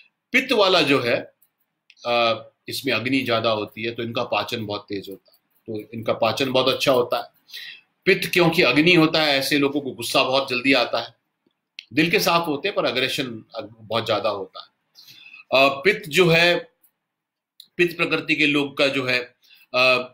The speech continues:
तो इनको आप गर्मी में रखेंगे, इनको अगर राजस्थान में आप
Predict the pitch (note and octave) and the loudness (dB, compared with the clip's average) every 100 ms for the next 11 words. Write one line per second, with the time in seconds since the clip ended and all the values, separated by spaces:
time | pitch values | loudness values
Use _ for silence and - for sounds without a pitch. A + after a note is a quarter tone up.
0 | _ _ _ - D3+ - D3 C#3 D#3+ D3+ | _ _ _ -2 -2 0 -2 0 2 2
1 | C3 B2+ C3+ D3+ D3+ C#3+ C3+ C3+ C#3+ C#3+ | 2 -2 2 2 4 4 2 0 -2 2
2 | C#3 C#3 C#3+ C#3 C3+ A#2 C3 - C#3+ C#3+ | 2 0 -2 -2 0 0 0 0 -2 0
3 | C#3+ C#3 C3+ C3+ _ | 0 2 0 -2 _